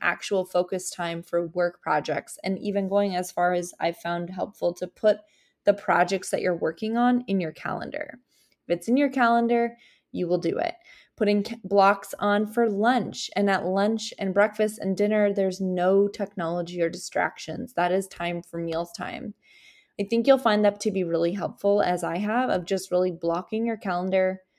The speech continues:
for everything that you do. It might seem like overkill, but if there's no plan in place, I find that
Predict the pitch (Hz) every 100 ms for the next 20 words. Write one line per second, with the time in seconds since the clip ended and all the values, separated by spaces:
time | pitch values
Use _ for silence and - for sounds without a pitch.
0 | _ - 202 202 190 233 226 220 202 -
1 | 185 175 170 190 262 311 - _ _ _
2 | - 202 202 190 254 254 247 247 196 214
3 | 220 254 247 254 202 180 180 - _ 214
4 | 208 214 202 208 214 226 190 202 208 208
5 | 208 185 185 165 170 165 -